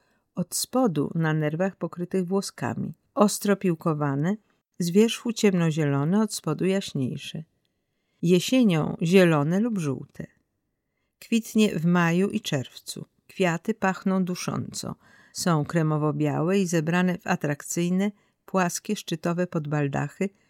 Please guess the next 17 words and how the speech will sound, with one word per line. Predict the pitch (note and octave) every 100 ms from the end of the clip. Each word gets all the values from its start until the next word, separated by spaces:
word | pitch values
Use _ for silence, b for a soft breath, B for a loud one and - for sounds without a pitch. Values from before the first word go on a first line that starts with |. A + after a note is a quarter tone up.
| b
o | - G3+
średnicy | - F#3 F#3+ G#3+ - A3 A3+ -
do | E3+ F#3+ F#3
dwudziestu | E3+ F3+ F3+ G3+ G3 G3
centymetrów. | - F3+ E3+ D3+ C3+ - - - _ _ _ _
Owoce | F#3 E3 G#3+ B3+ - D3+
dojrzewają | D#3+ D#3 E3 D#3+ D#3+ D3+
w | D3
sierpniu | - E3 D#3+ - G#3
i | A#3 A3+
we | A3
wrześniu. | D#3+ - C#3 - - - _ -
Są | - G3 F#3
to | F3
czarne, | - F#3 D3+ C#3+ D#3+ G3+
soczyste | - - G3+ G#3 E3+
pestkowce, | - C#3+ - - C#3+ - -